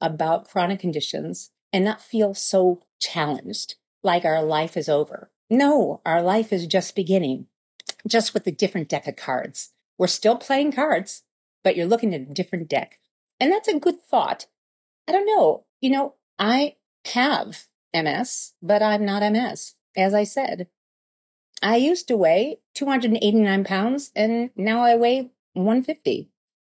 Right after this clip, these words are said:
Well, I've been on a, a big learning curve, and I bet you there's a lot of you out there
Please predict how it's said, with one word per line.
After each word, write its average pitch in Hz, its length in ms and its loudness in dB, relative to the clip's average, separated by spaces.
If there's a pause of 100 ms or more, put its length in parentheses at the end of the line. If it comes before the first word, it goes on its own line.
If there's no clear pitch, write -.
(180)
Well, 269 400 0 (420)
I've 330 300 0
been 349 200 2
on 339 200 -2
a, 349 100 -6 (120)
a 277 60 2
big 226 480 0
learning 143 340 -2
curve, 143 440 -2 (280)
and 170 100 -2
I 175 100 2
bet 175 340 -4
you 185 100 -2
there's 139 200 -8
a 131 60 0
lot 147 300 -4
of 156 120 -4
you 156 160 0
out 147 220 -6
there 151 340 -2